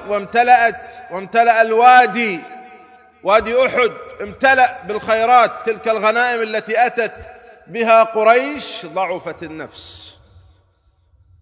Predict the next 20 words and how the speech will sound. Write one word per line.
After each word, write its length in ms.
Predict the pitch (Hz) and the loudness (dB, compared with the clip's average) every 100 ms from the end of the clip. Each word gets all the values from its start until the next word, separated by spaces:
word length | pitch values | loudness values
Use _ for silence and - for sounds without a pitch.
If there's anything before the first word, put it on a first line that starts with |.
| _ _ _ _ | _ _ _ _
فنزل 360 | 147 180 156 156 | -12 -10 -8 -8
الرماة 600 | 143 135 135 165 190 190 - - - _ _ _ _ | -8 -10 -10 -8 -10 -12 -20 -20 -20 _ _ _ _
وتركوا 680 | 139 196 190 170 - 143 120 - - - - _ | -8 -2 -2 -2 -6 -10 -10 -18 -20 -20 -20 _
الأمر 360 | 139 170 196 202 | -8 -6 -4 -6
حتى 440 | - 175 - 180 | -6 -10 -4 -4
بقي 600 | 170 196 185 185 185 185 - - - - _ - | -2 -4 -4 -2 -2 -4 -12 -20 -20 -20 _ -6
أميرهم 640 | 175 190 214 214 208 214 - - - - - | -4 -2 -2 -2 -4 -8 -12 -20 -20 -14 -6
يقول 460 | 175 214 214 202 | -4 0 2 2
لهم: 240 | 208 196 202 | 2 0 -6
"إن 160 | 208 | -6
رسول 380 | 202 190 208 208 | -4 -4 -2 -2
الله 480 | 202 196 220 226 - - - - - - | 0 2 2 2 -2 -16 -20 -20 -20 -8
نهانا 580 | 170 196 208 226 226 226 | -2 0 2 2 4 2
عن 180 | 220 226 | 2 0
النزول، 640 | 226 220 190 233 214 147 - - - 139 | -2 -4 0 2 0 -2 -14 -20 -18 0
لا 300 | 180 220 226 | 6 6 6
تنزلوا"، 760 | 240 233 185 233 226 233 208 - - - - - - | 4 0 -2 -4 0 2 2 -2 -14 -20 -20 -20 -12
ولم 420 | 131 160 160 156 - - | -6 -6 -6 -10 -18 -14
يسمع 440 | 139 151 151 143 131 | -12 -10 -8 -6 -2
له، 340 | 160 143 | -2 -4